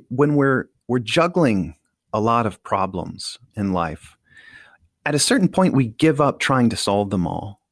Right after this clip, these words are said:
And we shift our mental model into, uh, what's effectively tunnel vision. I mean, just call up that, that visual image in your mind. You're in a tunnel. You're, you're just trying to knock things down one at a time. You know, in a tunnel,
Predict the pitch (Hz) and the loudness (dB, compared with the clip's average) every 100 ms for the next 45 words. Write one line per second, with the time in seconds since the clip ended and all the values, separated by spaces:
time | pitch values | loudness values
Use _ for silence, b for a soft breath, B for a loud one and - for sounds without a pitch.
0 | b b b 135 139 135 - 196 151 127 | b b b 2 4 4 2 0 2 4
1 | 131 131 120 110 110 107 95 - 117 123 | 4 2 0 2 2 0 0 0 0 0
2 | 123 110 98 98 95 - b b b 107 | 0 0 0 -2 -6 -12 b b b -4
3 | 98 92 131 123 - 127 107 104 101 - | -2 0 0 -2 -4 -2 0 -2 -2 -2
4 | 104 98 85 92 87 80 78 95 95 98 | 0 0 0 -2 -2 -2 0 0 0 -2
5 | - 127 120 104 95 92 - - 90 87 | -2 0 0 0 -2 -4 -4 -6 -6 0
6 | 101 95 92 90 90 87 87 87 87 87 | 0 2 0 0 0 0 0 0 0 -2
7 | 87 117 120 110 107 - - - 101 82 | -2 0 2 4 2 -2 -8 -2 0 -2
8 | - B B B B B B _ _ 87 | -6 B B B B B B _ _ -2
9 | 127 139 135 - 131 123 175 170 - 151 | 2 4 2 2 0 2 2 0 0 2
10 | 135 120 104 110 107 - 107 90 98 92 | 2 2 2 2 0 -2 -2 -2 -2 0
11 | 92 87 85 98 107 95 82 76 90 90 | -2 -4 -8 -6 -2 -2 -2 -6 -4 -4
12 | 80 78 98 92 87 - - 110 107 - | -6 -8 -4 -2 -2 -4 -2 -2 -2 -2
13 | 147 113 95 | 0 0 -2